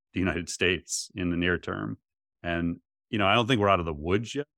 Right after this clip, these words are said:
per se. I think there's some other, um, downstream effects that are gonna take place. But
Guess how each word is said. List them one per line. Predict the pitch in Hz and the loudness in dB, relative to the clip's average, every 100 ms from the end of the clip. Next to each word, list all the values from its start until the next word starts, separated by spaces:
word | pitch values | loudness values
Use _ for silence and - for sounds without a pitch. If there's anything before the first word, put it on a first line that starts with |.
| _ - | _ -6
per | 139 | -4
se. | - 147 156 | -2 -2 -2
I | |
think | 104 98 85 | -2 -4 -4
there's | 90 - | -6 -4
some | 90 | 0
other, | 90 92 90 85 87 _ _ _ _ - | 2 4 4 2 -4 _ _ _ _ -12
um, | 85 82 82 90 - | -8 -6 -6 -8 0
downstream | 90 92 - 95 | 2 2 0 -4
effects | 85 98 92 - | -2 0 -2 -2
that | 92 | -2
are | 87 | -2
gonna | 87 85 | -2 -4
take | - 85 | -4 -6
place. | - 90 120 - | -2 0 0 -2
But | - 92 | -2 -2